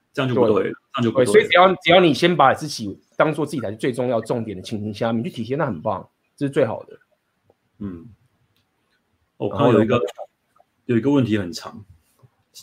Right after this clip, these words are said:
Speaker 2: 最后一个是四十六分，是不是？
Speaker 1: 对，先看这个好了，我，呃。
Speaker 2: 对啊，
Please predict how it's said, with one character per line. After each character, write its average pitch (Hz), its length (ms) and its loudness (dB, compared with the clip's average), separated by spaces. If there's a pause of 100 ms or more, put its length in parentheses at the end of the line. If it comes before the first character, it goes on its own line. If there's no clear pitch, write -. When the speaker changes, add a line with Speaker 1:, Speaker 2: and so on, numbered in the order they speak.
(100)
Speaker 2:
最 151 140 0
后 151 100 8
一 139 40 4
个 131 120 2
是 123 160 -2
四 143 120 -6
十 123 120 -10
六 120 200 2
分， 110 180 -4
是 104 80 -8
不 95 60 -8
是？ 92 220 -10
Speaker 1:
对， 98 120 0
先 135 160 2
看 135 160 2
这 127 80 2
个 113 100 4
好 107 140 -2 (100)
了， 131 120 4
我， 113 120 4 (1080)
呃。 110 220 -8 (440)
Speaker 2:
对 117 180 0
啊， 117 340 0